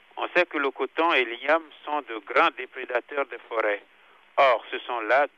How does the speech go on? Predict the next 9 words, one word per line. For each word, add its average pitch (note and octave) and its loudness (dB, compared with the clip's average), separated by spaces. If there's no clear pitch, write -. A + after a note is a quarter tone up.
deux C#3+ -6
cultures C3+ -6
indispensables B2 -4
en A#2 -6
Afrique. - -14
Y B2 4
a-t-il D3 -2
un B2 -4
plan F3+ 2